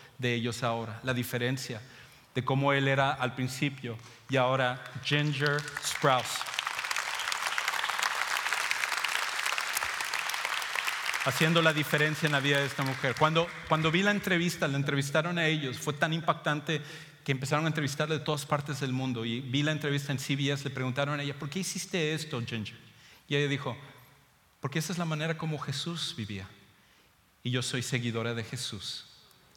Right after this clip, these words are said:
Y por lo tanto, yo también estaba llamada a hacer ello." La semana pasada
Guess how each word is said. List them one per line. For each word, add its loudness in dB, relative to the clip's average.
Y -10
por -4
lo -4
tanto, -2
yo 0
también -4
estaba -2
llamada -2
a -2
hacer -4
ello." -8
La 0
semana 2
pasada -2